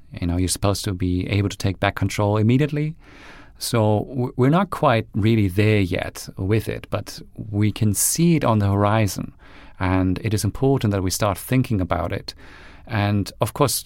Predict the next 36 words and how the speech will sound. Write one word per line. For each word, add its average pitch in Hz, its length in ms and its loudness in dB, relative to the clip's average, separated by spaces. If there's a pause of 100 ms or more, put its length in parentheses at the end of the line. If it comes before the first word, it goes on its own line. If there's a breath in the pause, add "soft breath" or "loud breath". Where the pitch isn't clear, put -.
it's - 200 -4
not 135 240 2
just - 320 -2 (320)
really 113 360 4
developing 98 460 2
the 92 60 0
technology 98 560 0
and 98 140 0
making 101 260 0
sure 101 260 0
the 92 80 -2
technology 95 380 0
is - 100 -4
at, 101 260 -8
as 95 160 -6
good 123 200 -2
as 101 100 -2
possible 92 540 -2
so - 160 -6
that 95 180 -4
we 98 120 0
really 107 420 2
can 98 220 -2
reduce 90 420 -2 (500 loud breath)
the, 95 500 0
the 104 180 -2
amount 98 300 2
of 87 100 -4
injuries 98 460 0
and 92 100 0
death 120 240 0
on 98 100 0
our 87 180 -2
road. 113 340 0
I 107 60 -6
mean, 98 340 -4